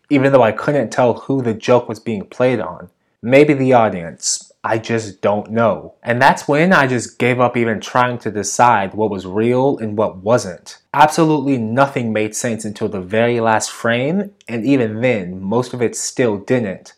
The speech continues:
leaving me with just a ton of questions.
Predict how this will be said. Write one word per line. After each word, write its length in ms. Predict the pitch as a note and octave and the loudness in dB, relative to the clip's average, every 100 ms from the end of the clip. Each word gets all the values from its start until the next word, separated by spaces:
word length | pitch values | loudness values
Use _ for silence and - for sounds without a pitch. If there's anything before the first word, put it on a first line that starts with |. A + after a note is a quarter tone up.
| _ | _
leaving 300 | A#2 B2+ C3+ | -2 0 0
me 140 | C3 B2+ | 0 -2
with 260 | A#2+ A#2 | -2 -4
just 260 | - A2+ - | -6 -8 -6
a 100 | F#2+ | -10
ton 380 | - - B2+ A#2 | -10 -6 -4 -4
of 160 | G2 | -8
questions. 800 | - F#2 - - E2 - - - | -2 -2 -2 -8 -18 -20 -20 -20